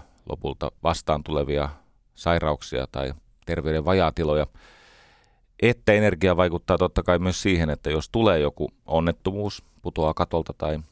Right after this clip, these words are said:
joutuu liikenneonnettomuuteen tai tulee yllättävä sairaus, niin mikä on toipumisennuste, energialla on valtava vaikutus. Ja nyt tulee kysymys, mitä tämä elinvoima,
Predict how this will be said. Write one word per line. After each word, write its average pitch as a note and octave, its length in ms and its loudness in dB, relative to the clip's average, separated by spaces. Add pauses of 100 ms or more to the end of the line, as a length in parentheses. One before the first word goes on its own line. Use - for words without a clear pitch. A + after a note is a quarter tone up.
(1300)
joutuu E2+ 300 0
liikenneonnettomuuteen E2+ 920 0
tai E2 260 -2
tulee F2 400 2
yllättävä E2 400 -2
sairaus, F2 460 2
niin E2+ 220 -4
mikä F#2+ 360 0
on F2+ 220 0 (100)
toipumisennuste, G2+ 1120 -2 (220)
energialla F#2 400 0
on F2 80 0
valtava E2+ 320 -2
vaikutus. - 420 -4 (1200)
Ja F2 60 -6
nyt E2 140 -6
tulee D#2 200 0
kysymys, - 460 -8 (1080)
mitä E2 280 -2
tämä C#2+ 260 -4
elinvoima, C2 680 -2